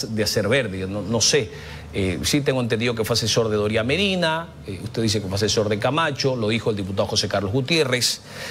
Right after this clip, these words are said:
fue asesor de Evo, sí fue, ¿no? Pero, ¿será un hombre tan poderoso Walter Chávez, don Rubén? ¿Usted considera que sí, es un hombre tan poderoso como se lo pretende hacer ver?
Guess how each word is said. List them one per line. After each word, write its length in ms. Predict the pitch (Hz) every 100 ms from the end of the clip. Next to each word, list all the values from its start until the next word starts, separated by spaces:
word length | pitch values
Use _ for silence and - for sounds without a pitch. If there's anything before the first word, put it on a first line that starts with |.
| -
fue 120 | -
asesor 340 | 101 113 190 185
de 60 |
Evo, 140 | 190 156
sí 200 | - 123
fue, 360 | - 107 - -
¿no? 120 | 117 131
Pero, 440 | 113 104 101 95 85 - - - -
¿será 300 | - 156 196
un 100 | 233
hombre 240 | 247 226
tan 300 | 156 143 120
poderoso 760 | 107 123 107 104 110 180 - 202
Walter 680 | 180 156 123 139 139 139 104
Chávez, 420 | - 170 208 139
don 140 | 135
Rubén? 260 | 123 147 190 - - - - -
¿Usted 200 | 123 180
considera 320 | 170 151 165 143
que 120 | 123
sí, 160 | 180
es 100 | 165
un 120 | 160 156
hombre 160 | 156
tan 340 | 127 165 175 -
poderoso 500 | 151 143 156 165 139
como 260 | 135 123
se 140 | - 123
lo 140 | 113
pretende 320 | 123 135 135
hacer 180 | 127 139
ver? 120 | 165